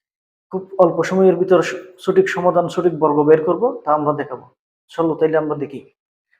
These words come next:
প্রথম আমি উনিশ একটা সংখ্যা নিলাম। উনিশের মধ্যে দেখা যায় দুইটা অঙ্ক, একটা নয় আর একটা হচ্ছে এক।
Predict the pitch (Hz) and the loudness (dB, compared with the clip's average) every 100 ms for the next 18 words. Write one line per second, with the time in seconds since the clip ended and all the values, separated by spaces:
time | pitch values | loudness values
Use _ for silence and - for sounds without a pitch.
0 | - 180 208 196 202 170 - 175 185 - | -14 0 4 4 2 -2 -6 -4 -4 -6
1 | - 170 175 165 156 147 151 139 - - | -8 -8 -6 -4 -4 0 0 0 -6 -16
2 | _ _ _ 170 190 208 202 190 180 170 | _ _ _ -8 -4 -2 0 0 -2 -2
3 | 175 160 151 165 151 151 147 151 165 170 | -2 -2 -2 -2 -2 -4 -6 -6 -4 -2
4 | 156 208 - - - 156 - - 110 | -2 -6 -12 -16 -16 -20 -20 -20 -20